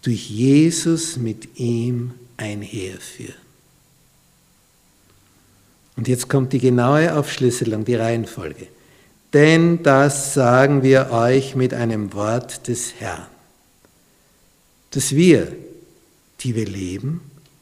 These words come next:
und übrig bleiben bis zur Ankunft des Herrn,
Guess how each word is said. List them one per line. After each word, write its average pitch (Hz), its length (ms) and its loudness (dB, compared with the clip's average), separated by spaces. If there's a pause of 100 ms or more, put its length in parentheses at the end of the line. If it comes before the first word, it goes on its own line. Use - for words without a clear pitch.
(120)
und 120 280 -8
übrig 226 640 2
bleiben 107 520 0 (520)
bis - 300 -6
zur 127 220 -4
Ankunft 107 680 -10
des - 240 -10
Herrn, 98 240 -14